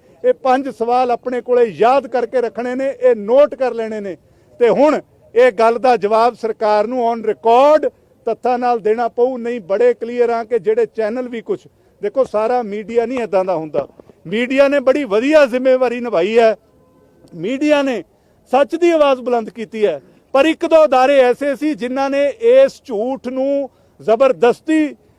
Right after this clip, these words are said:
ਲੋਕਾਂ ਦੇ ਵਿੱਚ ਪਰੋਸਿਆ, ਸਰਕਾਰ ਦੀ ਗੱਲ ਨੂੰ ਜ਼ਬਰਦਸਤੀ ਲੋਕਾਂ ਦੇ ਵਿੱਚ ਪਰੋਸਿਆ। ਉਹਦੇ ਲਈ ਵੀ ਅਸੀਂ ਸੋਚ ਰਹੇ ਹਾਂ ਕਿ ਹੁਣ ਡੈਫੇਮੇਸ਼ਨ ਕਰਾਂਗੇ, ਕਿਉਂਕਿ ਬਿਲਕੁਲ ਕਲੀਅਰ ਹੈ, ਨਾ ਉਨੱਤੀ ਮੋਬਾਈਲ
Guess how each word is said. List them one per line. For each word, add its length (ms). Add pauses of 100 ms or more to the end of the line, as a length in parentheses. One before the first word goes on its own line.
ਲੋਕਾਂ 380
ਦੇ 120
ਵਿੱਚ 180
ਪਰੋਸਿਆ, 580 (340)
ਸਰਕਾਰ 400
ਦੀ 180
ਗੱਲ 300
ਨੂੰ 260 (180)
ਜ਼ਬਰਦਸਤੀ 600
ਲੋਕਾਂ 320
ਦੇ 100
ਵਿੱਚ 140
ਪਰੋਸਿਆ। 520 (320)
ਉਹਦੇ 260
ਲਈ 160
ਵੀ 140
ਅਸੀਂ 160
ਸੋਚ 280
ਰਹੇ 100
ਹਾਂ 120
ਕਿ 100
ਹੁਣ 160
ਡੈਫੇਮੇਸ਼ਨ 540
ਕਰਾਂਗੇ, 440
ਕਿਉਂਕਿ 640 (920)
ਬਿਲਕੁਲ 500
ਕਲੀਅਰ 360
ਹੈ, 200 (320)
ਨਾ 280
ਉਨੱਤੀ 360
ਮੋਬਾਈਲ 500